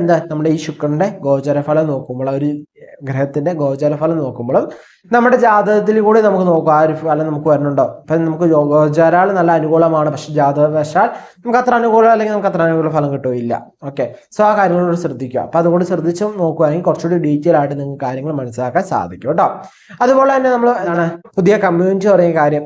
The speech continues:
എല്ലാവരും അറിഞ്ഞു എന്ന് വിചാരിക്കുന്നു. അറിയാത്തവർക്ക് വേണ്ടിയാണ് പവേഴ്സ് ക്ലബ്ബ് എന്നൊരു കൂട്ടായ്മ, നമ്മുടെ WhatsApp കൂട്ടായ്മയാണ്. So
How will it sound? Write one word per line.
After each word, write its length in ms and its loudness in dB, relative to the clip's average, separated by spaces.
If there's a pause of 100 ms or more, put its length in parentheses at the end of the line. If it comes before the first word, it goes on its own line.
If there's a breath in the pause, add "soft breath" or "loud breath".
(140)
എല്ലാവരും 300 2
അറിഞ്ഞു 220 -4
എന്ന് 160 -2
വിചാരിക്കുന്നു. 440 -2 (360 loud breath)
അറിയാത്തവർക്ക് 520 2
വേണ്ടിയാണ് 320 0 (360 loud breath)
പവേഴ്സ് 380 2
ക്ലബ്ബ് 320 2
എന്നൊരു 240 -2 (300)
കൂട്ടായ്മ, 520 0
നമ്മുടെ 260 0
WhatsApp 400 -4
കൂട്ടായ്മയാണ്. 640 -2 (460 loud breath)
So 60 2